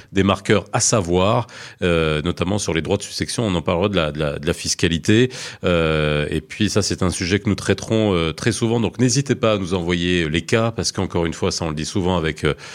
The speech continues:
avec Faisal, avec, euh, Maître Benjeloun, il y a autant de cas qu'il y a de, de clients. Hein, c'est tout le monde, euh, lorsque quelqu'un rentre dans ton étude, il n'y a jamais quelque chose de, de, qui se ressemble. Il y a souvent un cadre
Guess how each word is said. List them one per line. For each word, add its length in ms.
avec 340
Faisal, 460
avec, 240
euh, 80
Maître 400
Benjeloun, 580
il 60
y 40
a 220
autant 320
de 80
cas 320
qu'il 180
y 140
a 160
de, 480
de 100
clients. 460
Hein, 260
c'est 240
tout 100
le 80
monde, 380
euh, 240
lorsque 540
quelqu'un 260
rentre 160
dans 120
ton 180
étude, 400
il 40
n'y 60
a 60
jamais 320
quelque 200
chose 200
de, 200
de, 520
qui 100
se 120
ressemble. 480
Il 60
y 20
a 20
souvent 440
un 100
cadre 460